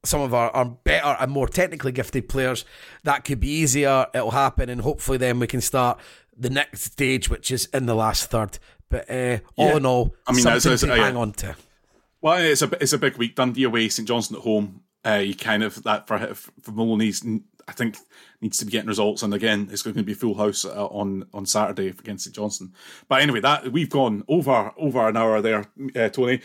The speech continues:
Speaker 2: Thank you very much to everyone that listens. Me and Tony are just about to head over to the Patreon,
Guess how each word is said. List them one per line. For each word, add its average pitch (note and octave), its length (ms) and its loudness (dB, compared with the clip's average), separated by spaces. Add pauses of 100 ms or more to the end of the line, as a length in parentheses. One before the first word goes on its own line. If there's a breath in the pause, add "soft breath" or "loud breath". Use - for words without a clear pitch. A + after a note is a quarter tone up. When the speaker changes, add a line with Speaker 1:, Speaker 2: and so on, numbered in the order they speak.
(240 loud breath)
Speaker 2:
Thank D3 260 0
you C#3+ 100 4
very B2 180 4
much A#2+ 220 0
to - 100 -6
everyone A#2+ 260 0
that A2+ 100 -2
listens. A2+ 400 -2
Me C3+ 80 2
and A#2 100 -4
Tony A#2+ 240 -2
are G#2 100 -2
just - 180 -8
about G#2+ 200 -6
to G#2+ 260 -6
head A#2 200 -2
over A2+ 240 -4
to - 160 -18
the G#2 100 -12
Patreon, D#3 580 2